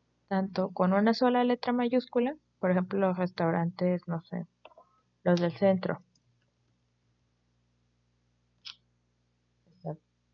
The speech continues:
Pues bueno, la chata. O por ejemplo, sí, alguno más cercano.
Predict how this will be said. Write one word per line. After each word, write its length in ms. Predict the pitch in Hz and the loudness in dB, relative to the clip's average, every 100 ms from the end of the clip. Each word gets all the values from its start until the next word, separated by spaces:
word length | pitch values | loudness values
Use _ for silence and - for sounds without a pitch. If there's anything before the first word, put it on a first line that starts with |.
| - | -10
Pues 160 | 151 | -6
bueno, 320 | 156 156 165 - _ _ _ _ _ _ _ _ _ | -4 -4 -6 -10 _ _ _ _ _ _ _ _ _
la 180 | - 156 | -20 -12
chata. 640 | - 196 190 185 160 160 156 _ - - _ _ - - _ _ _ _ _ _ _ _ _ _ - | -4 -2 -2 -4 -6 -6 -8 _ -20 -20 _ _ -20 -20 _ _ _ _ _ _ _ _ _ _ -14
O 120 | 170 | -8
por 240 | - 156 | -4 -4
ejemplo, 580 | 170 175 175 165 160 - _ _ _ _ _ _ _ _ _ _ | 0 -2 -2 -4 -4 -6 _ _ _ _ _ _ _ _ _ _
sí, 240 | - 175 - | -2 0 2
alguno 280 | 175 190 190 | 4 4 4
más 160 | 185 | 2
cercano. 360 | 196 196 175 | 0 0 -2